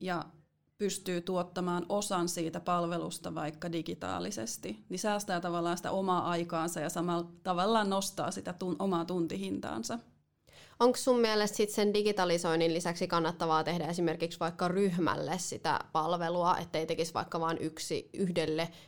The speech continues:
Speaker 2: henkilölle tai asiakkaalle, et voisiko se niinku tuoda sitä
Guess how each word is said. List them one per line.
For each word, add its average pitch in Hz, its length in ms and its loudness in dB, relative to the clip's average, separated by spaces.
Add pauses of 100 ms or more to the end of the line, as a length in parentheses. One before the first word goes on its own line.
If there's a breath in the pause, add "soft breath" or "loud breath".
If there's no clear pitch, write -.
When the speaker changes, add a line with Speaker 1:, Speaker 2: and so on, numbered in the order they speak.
(120)
Speaker 2:
henkilölle 165 580 0
tai 175 200 -2
asiakkaalle, 185 760 2 (100)
et 170 160 -6
voisiko 170 260 -4
se 165 280 -2
niinku 165 320 -4
tuoda 180 360 0
sitä 202 360 -2